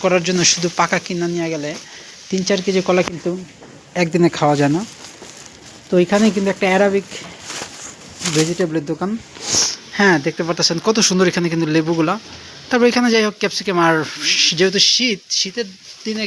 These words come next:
কিন্তু ফস-, ইয়ে মানে সবজির দাম একটু কম থাকে,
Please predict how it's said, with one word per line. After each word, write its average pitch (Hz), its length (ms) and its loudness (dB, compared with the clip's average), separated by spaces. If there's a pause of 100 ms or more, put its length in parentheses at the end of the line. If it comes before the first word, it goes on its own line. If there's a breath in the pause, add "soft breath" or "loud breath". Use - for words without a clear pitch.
কিন্তু 190 280 -6 (1000 loud breath)
ফস-, 190 360 4
ইয়ে 185 160 8
মানে 170 120 2 (100)
সবজির 196 340 -2
দাম 190 100 0 (100)
একটু - 220 -6 (540)
কম 254 100 6 (100)
থাকে, 190 160 2